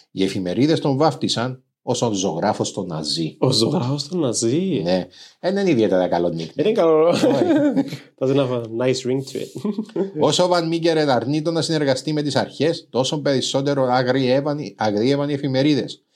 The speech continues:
Speaker 1: Οι δημοσιογράφοι τώρα έγραφαν για εκθέσεις τέχνης που ο Βαν Μίκερεν οργάνωσε προσωπικά για τον Χίτλερ,
Speaker 2: Ω.
Speaker 1: για γράμματα που υπέγραφε με εκτίμηση στο Φίρερ
Speaker 2: <laughs>
Speaker 1: και όργια στην έπαυλη του, όπου οι Ναζί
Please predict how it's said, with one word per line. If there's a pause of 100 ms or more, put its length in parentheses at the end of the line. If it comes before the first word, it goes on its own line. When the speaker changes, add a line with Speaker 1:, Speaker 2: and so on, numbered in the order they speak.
(520)
Speaker 1:
Οι
δημοσιογράφοι
τώρα
έγραφαν
για
εκθέσεις
τέχνης
που
ο
Βαν
Μίκερεν
οργάνωσε
προσωπικά
για
τον
Χίτλερ,
Speaker 2:
Ω. (400)
Speaker 1:
για
γράμματα
που
υπέγραφε
με
εκτίμηση
στο
Φίρερ (260)
Speaker 2:
<laughs>
Speaker 1:
και
όργια
στην
έπαυλη
του,
όπου
οι
Ναζί